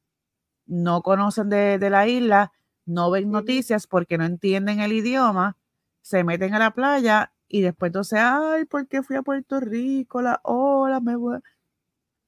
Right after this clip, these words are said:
Speaker 1: Señor, usted tiene que conocer o aprender o buscar información de donde usted quiere, donde quiera que usted vaya, para
Speaker 2: Que es lo
Speaker 1: que
Speaker 2: que
Speaker 1: no
Speaker 2: uno siempre
Speaker 1: pase una
Speaker 2: hace cuando va a viajar.
Speaker 1: tragedia.
Speaker 2: Ujú, ujú.
Speaker 1: Exacto. Pero, pero tenemos, tenemos que tener más cuidado.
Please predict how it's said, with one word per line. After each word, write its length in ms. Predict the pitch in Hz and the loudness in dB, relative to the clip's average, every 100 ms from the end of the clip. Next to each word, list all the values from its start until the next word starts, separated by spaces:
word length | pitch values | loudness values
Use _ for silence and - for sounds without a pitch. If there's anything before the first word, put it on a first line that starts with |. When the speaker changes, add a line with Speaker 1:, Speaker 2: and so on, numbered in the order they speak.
| - - | -20 -6
Speaker 1:
Señor, 600 | 180 170 165 165 226 285 | -4 -2 0 0 2 0
usted 180 | - 190 | -2 -4
tiene 240 | 190 208 | -4 -2
que 140 | 247 | -2
conocer 600 | 240 233 226 - 220 247 - _ _ | 0 0 0 0 0 0 -6 _ _
o 180 | - 214 | 2 6
aprender 580 | 202 196 190 185 190 269 | 6 4 2 2 2 4
o 120 | 240 | 2
buscar 320 | 196 185 202 | 0 0 0
información 540 | 190 202 226 233 233 220 | 0 0 0 0 -2 0
de 60 | 254 | 0
donde 220 | 220 196 | 0 -2
usted 220 | - 170 | -4 -4
quiere, 180 | 185 175 | -4 -4
donde 220 | 180 170 | -4 -2
quiera 180 | 175 170 | -2 -2
que 60 | 190 | -4
usted 220 | - 220 | -2 2
vaya, 560 | 170 175 226 233 160 - - _ _ - | 4 4 2 0 -2 -6 -16 _ _ 0
para 120 | 190 | 2
Speaker 2:
Que 40 | |
es 40 | 220 | 4
lo 80 | 202 | 6
Speaker 1:
que 60 | |
Speaker 2:
que 60 | 233 | 6
Speaker 1:
no 20 | |
Speaker 2:
uno 100 | 233 | 6
siempre 240 | 254 247 | 6 6
Speaker 1:
pase 40 | 214 | 6
una 40 | |
Speaker 2:
hace 120 | 220 | 6
cuando 180 | 202 214 | 6 6
va 40 | 208 | 6
a 40 | |
viajar. 280 | 202 202 240 | 6 4 4
Speaker 1:
tragedia. 220 | 247 190 - | 2 0 0
Speaker 2:
Ujú, 400 | 262 277 349 175 170 | -2 2 2 4 2
ujú. 260 | 302 359 147 | 2 0 2
Speaker 1:
Exacto. 920 | 143 147 185 - - 220 190 202 208 - - _ _ _ | 2 2 0 -2 -2 2 2 2 -2 -10 -20 _ _ _
Pero, 600 | 185 185 180 170 151 151 - _ _ _ _ _ _ _ _ _ _ | 4 6 6 6 4 0 -12 _ _ _ _ _ _ _ _ _ _
pero 200 | - 196 | 2 2
tenemos, 380 | 190 185 185 220 | 4 2 2 0
tenemos 300 | 214 190 202 | 2 0 0
que 100 | 247 | -2
tener 200 | 233 226 | 0 2
más 160 | 202 185 | 0 -2
cuidado. 440 | 185 165 147 156 | 0 0 -2 -6